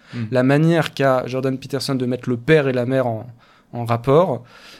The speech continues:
Speaker 2: euh, est pas du tout l-, celle du peuple juif.
Speaker 1: Ok.
Speaker 2: Ok. Euh, chez lui, la mère est un chaos, un monstre qui va tout détruire. Le père apparaît dans la mère comme étant celui qui va faire apparaître la culture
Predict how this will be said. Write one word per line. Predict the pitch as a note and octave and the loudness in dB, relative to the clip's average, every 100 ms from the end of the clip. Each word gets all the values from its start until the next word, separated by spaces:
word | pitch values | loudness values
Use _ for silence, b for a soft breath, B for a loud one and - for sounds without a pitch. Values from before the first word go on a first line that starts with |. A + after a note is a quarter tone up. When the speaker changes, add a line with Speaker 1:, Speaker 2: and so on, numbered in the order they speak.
| _ | _
Speaker 2:
euh, | - A#2+ A2+ A2+ A2 G#2+ G#2+ G#2+ | -4 0 0 0 -2 -4 -8 -8
est | B2 | -4
pas | A#2+ | 0
du | C#3+ C#3 | 0 -2
tout | D#3+ D3+ | -4 -4
l-, | C#3+ B2 A#2 A#2+ | -6 -8 -8 -8
celle | - C3+ C3+ | -4 -4 -4
du | B2+ B2 A#2+ A#2 A#2 | -6 -10 -8 -6 -6
peuple | A#2 B2 C3+ | -6 -4 -4
juif. | A#2+ A2 - - _ _ _ _ - | -4 -8 -12 -20 _ _ _ _ -14
Speaker 1:
Ok. | G#2+ G2 F2 _ _ - | -12 -12 -14 _ _ -14
Speaker 2:
Ok. | A2+ - C#3+ D#3+ _ _ b b b b _ _ _ - | -10 -6 -8 -10 _ _ b b b b _ _ _ -14
Euh, | A#2+ A#2 A#2 A#2+ | -10 -10 -10 -8
chez | A#2+ C#3+ | -6 -2
lui, | C3+ | 0
la | C#3 | 2
mère | A#2 B2+ C3 | 2 2 0
est | B2+ | -2
un | A2+ | -8
chaos, | A2+ - A#2+ C3 C3+ C3+ C#3 | -6 -2 -2 -2 0 2 2
un | A#2 | 0
monstre | B2 D3+ D#3+ - | 0 0 -2 -8
qui | A#2+ | -8
va | A#2 | -8
tout | C3+ | -6
détruire. | C3 - D#3 | -8 0 2
Le | C3 | 2
père | A#2 C#3 | 0 0
apparaît | B2+ C3 B2 A#2+ | 0 0 -2 0
dans | A#2+ E3 | 2 2
la | D#3+ | 2
mère | C3+ C#3 E3+ F3 - - | 0 0 0 -2 -8 -8
comme | B2 | -6
étant | B2+ B2+ D#3+ | -4 -2 -2
celui | D#3+ C3+ C3+ D3+ D#3+ | 0 -2 2 2 0
qui | - B2+ | -4 -6
va | C3 | -4
faire | - B2 | -2 -2
apparaître | A#2+ B2 A#2+ | 0 -2 -2
la | |
culture | A#2 B2+ A2+ E3+ F#3+ | -6 -8 -4 0 0